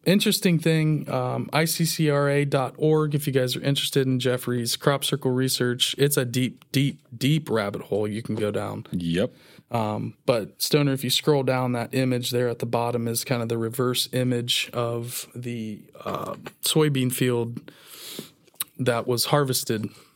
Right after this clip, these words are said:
Speaker 1: and what that looked like, creating a reverse image. That's okay. Don't worry about it.
Speaker 2: There it is.
Speaker 1: Oh, there it is. Cool. Really wild.
Speaker 2: It's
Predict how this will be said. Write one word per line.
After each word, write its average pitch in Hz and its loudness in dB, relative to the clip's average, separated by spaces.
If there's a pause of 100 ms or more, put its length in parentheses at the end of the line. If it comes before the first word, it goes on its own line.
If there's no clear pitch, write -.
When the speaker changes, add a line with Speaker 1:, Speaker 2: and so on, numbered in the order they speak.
(300)
Speaker 1:
and 117 -2
what 123 0
that 117 0
looked 120 -2
like, 104 -2 (1120)
creating 113 -2
a 101 -6
reverse 113 -4
image. 110 -4 (2250)
That's 117 -2
okay. - -8
Don't 69 -8
worry - -16
about - -14
it. - -16
Speaker 2:
There 131 0
it 87 0
is. 95 -4 (500)
Speaker 1:
Oh, 104 -6
there 107 -4
it 104 -6
is. 104 -8
Cool. 113 -8 (1300)
Really 196 4
wild. 117 0 (1300)
Speaker 2:
It's - -12